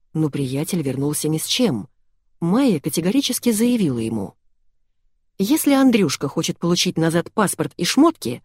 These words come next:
пусть сам явится». Винтусов плюнул на одежду, черт с ней. Он купит себе новые джинсы,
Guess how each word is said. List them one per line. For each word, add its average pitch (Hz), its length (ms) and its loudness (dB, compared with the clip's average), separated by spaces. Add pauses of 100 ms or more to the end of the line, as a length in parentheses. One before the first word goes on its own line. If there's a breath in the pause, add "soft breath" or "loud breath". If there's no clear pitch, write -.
(260)
пусть - 200 0
сам 254 240 4
явится». 131 640 -4 (1400)
Винтусов 247 640 0
плюнул 196 420 4
на 143 180 0
одежду, 151 480 2
черт - 360 0
с - 100 -4
ней. 107 280 -6 (400)
Он 220 180 4
купит - 320 0
себе 135 220 0
новые 160 320 2
джинсы, 160 520 0